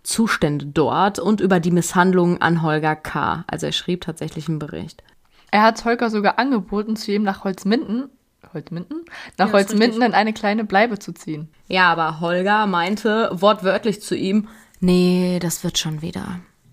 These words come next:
Speaker 1: Rainer schränkte den Kontakt nun zu den Eltern von Holger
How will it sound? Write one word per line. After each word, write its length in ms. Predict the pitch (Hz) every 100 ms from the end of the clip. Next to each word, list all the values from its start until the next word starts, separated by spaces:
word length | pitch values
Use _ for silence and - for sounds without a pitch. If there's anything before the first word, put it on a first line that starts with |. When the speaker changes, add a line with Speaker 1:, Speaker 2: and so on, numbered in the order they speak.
| _ _
Speaker 1:
Rainer 460 | - 170 175 190 202
schränkte 460 | 202 - 160 190 170
den 160 | 160
Kontakt 640 | 160 160 160 - 165 - 175
nun 420 | 160 165 180 175 165
zu 140 | -
den 200 | 165 160
Eltern 460 | - 170 196 170 160
von 240 | - 160
Holger 640 | 160 151 156 156 160 165